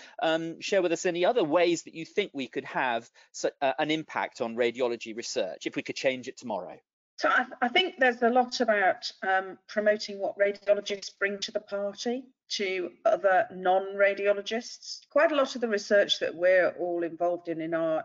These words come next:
Speaker 2: individual departments is triggered by a clinical question or a clinical need, and it's collaborative research with clinicians.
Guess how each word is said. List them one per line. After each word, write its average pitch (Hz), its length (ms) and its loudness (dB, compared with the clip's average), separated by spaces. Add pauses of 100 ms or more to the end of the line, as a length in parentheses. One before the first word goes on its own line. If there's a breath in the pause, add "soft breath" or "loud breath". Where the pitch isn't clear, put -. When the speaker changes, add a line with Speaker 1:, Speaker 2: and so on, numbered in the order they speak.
Speaker 2:
individual 170 440 -10
departments - 800 -4 (340 soft breath)
is 208 220 -2
triggered 247 800 0
by 160 520 -2
a 170 60 -14
clinical 165 800 -6 (220)
question 139 540 -10
or 147 120 -4
a 156 60 -6
clinical 185 540 -4
need, 143 500 -2 (140)
and 180 200 0
it's - 180 -10
collaborative 226 680 -4
research 139 480 -6
with 147 140 -16
clinicians. 147 760 -8